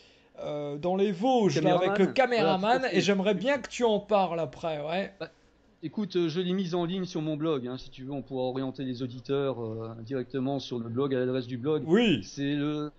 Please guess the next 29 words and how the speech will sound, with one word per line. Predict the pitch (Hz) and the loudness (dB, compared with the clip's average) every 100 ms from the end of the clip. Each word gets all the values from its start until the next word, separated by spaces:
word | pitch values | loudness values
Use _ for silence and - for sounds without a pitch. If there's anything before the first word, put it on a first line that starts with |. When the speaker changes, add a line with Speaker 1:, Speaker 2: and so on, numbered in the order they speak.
| _ | _
Speaker 2:
c'est | - 165 | -14 -4
le | 165 | -2
dernier | 160 175 160 | 0 0 0
cas | 151 185 | 2 4
Speaker 1:
Et, | 190 | 4
Speaker 2:
publié. | - 180 | 4 2
Speaker 1:
et | |
d'ailleurs, | 185 185 208 | 4 4 4
je | 160 180 | 4 4
l'ai | 175 | 4
posté | 196 190 - 214 | 2 -2 -2 -4
sur | - - | -4 -4
Facebook, | 196 185 170 202 - 156 | -2 -2 0 -2 -4 -6
mais | 165 160 151 | 0 0 0
ce | 131 170 | -2 -4
serait | - 185 | 0 0
bien | 226 285 | 2 2
quand | 262 233 | 2 2
même | 233 202 | 0 -2
que | |
tu | 196 - | -4 -2
en | 190 | -2
parles | 196 196 | 0 0
un | 180 | 0
petit | 139 165 | -4 -10
peu, | 139 190 220 | -2 2 2
tu | - 139 | -2 -4
sais | 190 | -4
que | 180 | -4